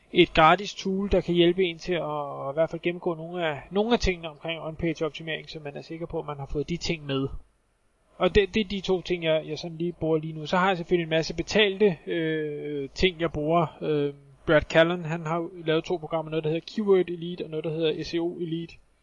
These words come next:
som henholdsvis går på, på keyword research, og den anden går på, på søgemaskineoptimering. Men de koster begge to penge, øh, og jeg vil sige, de er ikke nødvendigvis nødvendige for at, at kunne drive en rigtig fornuftig online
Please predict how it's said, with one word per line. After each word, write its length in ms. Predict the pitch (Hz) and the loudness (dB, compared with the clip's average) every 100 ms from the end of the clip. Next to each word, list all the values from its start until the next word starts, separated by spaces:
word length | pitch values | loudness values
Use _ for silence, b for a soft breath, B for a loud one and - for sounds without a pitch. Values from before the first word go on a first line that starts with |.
| _ _ _ _ _ | _ _ _ _ _
som 280 | - 170 151 | 0 4 4
henholdsvis 400 | 151 190 - 175 | 2 -2 -4 -4
går 140 | - 170 | 0 0
på, 300 | - 165 151 | 2 0 0
på 80 | 165 | -2
keyword 400 | 214 220 208 180 | 0 6 6 6
research, 460 | 196 175 196 175 - | -2 -2 0 0 -4
og 60 | 170 | -6
den 80 | |
anden 160 | 156 170 | -6 -4
går 160 | 170 160 | -4 -2
på, 260 | 175 165 - | 0 -2 -4
på 60 | |
søgemaskineoptimering. 1040 | 160 170 170 - 160 139 - 160 147 143 143 _ _ _ _ _ _ - _ _ _ _ | -6 -6 -6 -10 -8 -8 -8 -10 -8 -10 -12 _ _ _ _ _ _ -20 _ _ _ _
Men 240 | 180 175 - | -8 -8 -4
de 80 | 190 | -2
koster 320 | - 175 - | 2 2 4
begge 180 | 185 185 | 0 0
to 140 | 180 | 0
penge, 460 | 165 160 143 151 156 - | 0 0 0 -2 -6 -8
øh, 400 | 151 147 143 139 139 139 - - - - - - - - - - | -6 -4 -4 -6 -10 -16 -18 -16 -16 -16 -18 -20 -20 -18 -18 -8
og 80 | - | -2
jeg 80 | 143 | 0
vil 80 | 135 | 0
sige, 160 | 156 143 | -6 -6
de 100 | 160 | -6
er 40 | 143 | -4
ikke 300 | 160 180 147 | 0 0 0
nødvendigvis 540 | 156 165 175 160 147 151 | -6 -4 -4 -8 -16 -14
nødvendige 420 | 143 143 147 143 | -12 -12 -12 -12
for 300 | 143 - 139 | -10 -8 -8
at, 120 | 135 | -8
at 80 | 139 | -12
kunne 120 | - | -8
drive 160 | 143 143 | -6 -6
en 120 | 139 | -6
rigtig 180 | 135 147 | -12 -12
fornuftig 360 | 143 139 - 147 | -12 -14 -12 -14
online 280 | 139 143 | -12 -14